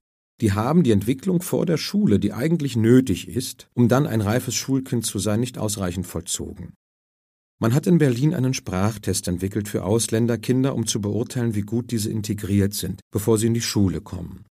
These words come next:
Dann hat man sich gedacht, jetzt haben wir uns so viel Mühe gegeben und haben einen so hervorragenden Test entwickelt.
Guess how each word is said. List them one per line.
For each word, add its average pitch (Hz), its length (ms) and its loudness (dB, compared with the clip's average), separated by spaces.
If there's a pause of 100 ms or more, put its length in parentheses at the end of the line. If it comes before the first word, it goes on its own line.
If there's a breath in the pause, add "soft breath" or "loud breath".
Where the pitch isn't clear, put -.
(100)
Dann 117 140 2
hat 143 120 2
man 170 120 4
sich 120 180 2
gedacht, 107 380 -2
jetzt 107 180 -2
haben 185 220 0
wir 170 80 2
uns 170 100 -2
so 175 80 -2
viel 170 160 0
Mühe 113 340 2
gegeben 110 460 4
und 107 120 0
haben 107 180 2
einen 107 180 0
so 113 80 -2
hervorragenden 127 800 0
Test 95 320 -6
entwickelt. - 540 -16